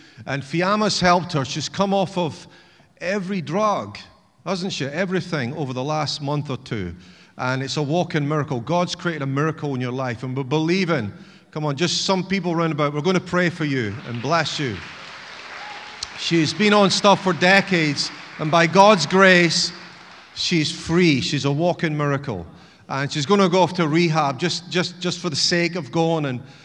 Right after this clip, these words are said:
and, and God doing something in her life. So can, can we stand this morning? We're gonna pray for these people. Father, we thank you for Christine. Thank you for the miracle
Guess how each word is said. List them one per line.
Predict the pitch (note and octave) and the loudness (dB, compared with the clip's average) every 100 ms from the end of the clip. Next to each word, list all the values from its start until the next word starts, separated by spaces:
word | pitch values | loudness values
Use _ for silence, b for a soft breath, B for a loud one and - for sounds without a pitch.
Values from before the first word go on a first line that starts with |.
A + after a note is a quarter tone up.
| B | B
and, | D3 C#3 | -6 -6
and | C3+ C#3 | -6 -6
God | D3 F3 F3 | 0 0 2
doing | E3 | 0
something | D#3 F3+ D#3 | 0 0 0
in | D3 | 0
her | C#3 | 0
life. | C#3+ C#3+ | 0 -2
So | A#2+ E3 | -2 -4
can, | E3+ F#3 F#3 | -2 -4 -4
can | F3+ | -4
we | F#3+ | 0
stand | - - G#3+ A3 G#3 | 0 2 2 2 2
this | F#3 F#3 | 0 -2
morning? | F#3 D#3 | -2 -2
We're | D#3 | -2
gonna | F#3+ | -2
pray | F#3 - E3 C3+ G2+ B B B _ | -4 -2 -2 -2 -4 B B B _
for | D3+ | -6
these | C3+ C3+ - | -6 -6 -4
people. | D3+ C3+ D3 | -6 -4 -6
Father, | - G3 G3 F#3+ | 0 2 4 2
we | E3 | 2
thank | E3 F#3+ F#3+ - | 0 0 0 0
you | F#3 | -4
for | - F3+ E3+ D3+ C3+ C3+ B B B - | -2 0 2 2 0 -4 B B B -4
Christine. | F3 D#3 - D#3+ C#3 | 0 0 2 2 4
Thank | F3+ F3+ | 2 2
you | F3 | 2
for | F3 | 0
the | E3 | 0
miracle | D#3 D#3 E3+ E3+ E3+ C#3 A2 | 0 2 4 2 0 -2 -2